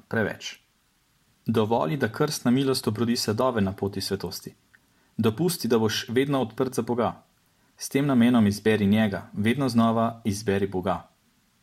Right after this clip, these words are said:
Konkretno gre za življenje v duhu. V preprostem vsakodnevnem življenju se dati voditi Svetemu duhu, brez strahu pogled povzdigovati k višku in prepuščati se ljubezni in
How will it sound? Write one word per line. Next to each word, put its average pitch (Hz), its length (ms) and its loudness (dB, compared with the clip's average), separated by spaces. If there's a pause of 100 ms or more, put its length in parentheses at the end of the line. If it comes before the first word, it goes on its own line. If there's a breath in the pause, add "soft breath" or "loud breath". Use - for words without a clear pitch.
(1200 soft breath)
Konkretno 165 480 2
gre 139 160 4
za 123 80 -2
življenje 110 400 4
v 101 80 2
duhu. 120 300 -4 (260)
V 107 80 -8
preprostem 147 560 0
vsakodnevnem 110 560 4
življenju 120 420 0
se 120 140 -4
dati 104 320 0
voditi 101 320 -2
Svetemu 135 400 -2
duhu, 123 300 -2 (680 soft breath)
brez 143 240 2
strahu 147 380 0 (100)
pogled 117 440 0
povzdigovati 104 600 0
k - 160 -6
višku 165 300 0 (100)
in 156 80 0
prepuščati 139 640 -2
se 131 160 0
ljubezni 127 460 0 (100)
in 139 80 -2